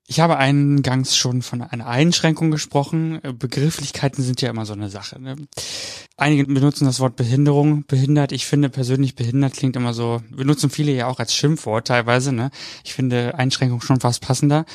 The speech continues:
Wie gehst du mit so Begrifflichkeiten um? Ich meine, du bist ja nun der Betroffene, wenn man so will.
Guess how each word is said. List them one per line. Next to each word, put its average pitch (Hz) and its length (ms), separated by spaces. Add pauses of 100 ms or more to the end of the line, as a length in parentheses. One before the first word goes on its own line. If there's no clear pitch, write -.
(280)
Wie 139 520
gehst 127 440
du 185 60
mit 117 100
so - 140
Begrifflichkeiten 110 720
um? 107 160
Ich 101 140
meine, 110 160
du 120 80
bist 120 160
ja 127 80
nun 113 260
der 113 80
Betroffene, 131 640
wenn 127 80
man 131 120
so 123 140
will. 131 200